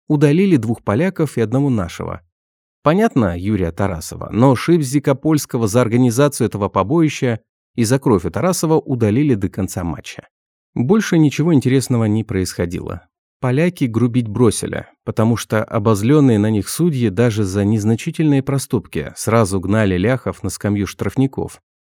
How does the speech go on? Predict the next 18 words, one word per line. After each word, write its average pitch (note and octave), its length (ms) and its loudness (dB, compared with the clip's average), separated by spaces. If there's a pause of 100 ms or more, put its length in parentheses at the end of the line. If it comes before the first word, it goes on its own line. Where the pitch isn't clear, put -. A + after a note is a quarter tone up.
Челенков C#3 480 0
точно A2 360 0
не G#2 120 0
знал, B2 280 2
но, C#3+ 100 2
наверное, D3+ 480 2
матч D3+ 260 -2
достоин A#2+ 480 0
книги B2+ 340 0
рекордов G2+ 500 -2
Гиннесса. F2 500 -6 (360)
Закончился D3 720 0
он A#2+ 100 2
со - 160 -8
счётом B2+ 480 0 (340)
тридцать A#2+ 460 -2
один G2 420 0 (240)
ноль. F2+ 320 0